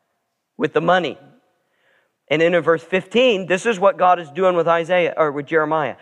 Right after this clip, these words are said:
"For thus says the Lord of hosts, the God of Israel, houses and fields and vineyards shall be possessed again in this land." Verse seventeen, "Ah, Lord God, behold,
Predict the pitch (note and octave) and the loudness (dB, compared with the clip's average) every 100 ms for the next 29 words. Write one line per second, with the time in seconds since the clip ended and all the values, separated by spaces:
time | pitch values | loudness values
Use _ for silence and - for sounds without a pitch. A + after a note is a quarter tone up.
0 | - - F3 C#3+ G#3+ B3 - A#3+ G#3 E3 | -20 -4 0 4 4 2 0 0 0 -4
1 | F#3+ G3 G3+ F3+ D#3+ G3+ F#3 - E3+ E3 | 0 2 0 -2 0 -2 -2 -6 0 2
2 | E3+ D3+ E3 C#3+ A#2+ G#2 _ - - F#3 | 2 -2 -10 -12 -12 -14 _ -20 -2 0
3 | A3 A#3+ B3+ C4 G3+ - - D#3+ - A3 | 0 0 0 -2 -4 -14 -8 -8 -4 2
4 | A#3+ A#3 G3 - - D#3+ C3+ A3+ C4+ G3+ | 4 4 0 -14 -8 -8 2 2 2 -2
5 | D3+ D3+ - _ - E3+ D#3+ E3+ - C#3+ | -8 -12 -20 _ 0 0 0 -10 -10 -2
6 | F3 A3 G#3 - F#3 D3 G3+ E3+ E3 G3 | 2 2 0 -14 -12 -4 0 0 -2 -2
7 | F#3 F#3 E3 D#3 C#3+ A#2 F2+ - _ _ | -4 0 -2 -2 -6 -6 -10 -20 _ _
8 | _ _ _ _ _ _ _ _ _ _ | _ _ _ _ _ _ _ _ _ _
9 | - D3 D3 D#3+ D3 C#3 C#3+ C3+ C3+ D3 | -4 -4 0 2 2 0 -6 -4 0 2
10 | D3+ C3 D3+ C#3 - C#3+ D3 A2 A#2+ D3+ | 0 -2 -2 -2 -2 0 0 -4 -8 -2
11 | D#3 C3 | -2 -2